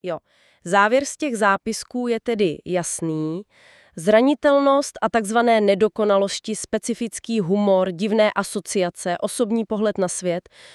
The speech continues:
to nejsou slabiny, ale naopak ta největší autorská síla. A to vlastně vyvolává jednu zajímavou otázku.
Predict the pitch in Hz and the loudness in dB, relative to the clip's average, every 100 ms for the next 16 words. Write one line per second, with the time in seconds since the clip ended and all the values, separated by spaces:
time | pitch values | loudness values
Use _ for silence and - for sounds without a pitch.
0 | - _ - 262 285 - 302 - 208 180 | -20 _ 2 4 4 2 -2 -2 -2 0
1 | 170 156 143 - 190 214 247 - - 175 | 0 -2 -4 -2 0 2 0 -2 -4 -6
2 | - 202 202 220 226 233 - 240 196 190 | -4 -2 2 2 0 -2 -4 -2 -2 -2
3 | 190 - 196 180 - 180 160 135 _ _ | -6 -4 -2 -2 -4 -4 -4 -6 _ _
4 | _ _ _ _ _ - 185 233 311 - | _ _ _ _ _ -12 -4 0 0 2
5 | 359 262 277 285 302 302 311 254 254 247 | 0 2 4 4 4 2 0 0 0 0
6 | 254 220 226 208 190 - - | -2 -2 -2 0 -2 -8 -16